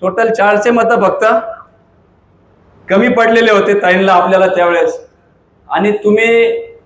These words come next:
सर्वाधिक कमी पाच मतांनी निवडून आलेल्या आमदारांच्या श्रेणीतून आमच्या शिक्षक मतदारसंघामध्ये चार महिन्यापूर्वीच झालेली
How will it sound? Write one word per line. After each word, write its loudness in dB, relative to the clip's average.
सर्वाधिक 0
कमी 0
पाच 0
मतांनी -2
निवडून 0
आलेल्या 0
आमदारांच्या 0
श्रेणीतून -2
आमच्या 0
शिक्षक -4
मतदारसंघामध्ये 0
चार 0
महिन्यापूर्वीच -2
झालेली -2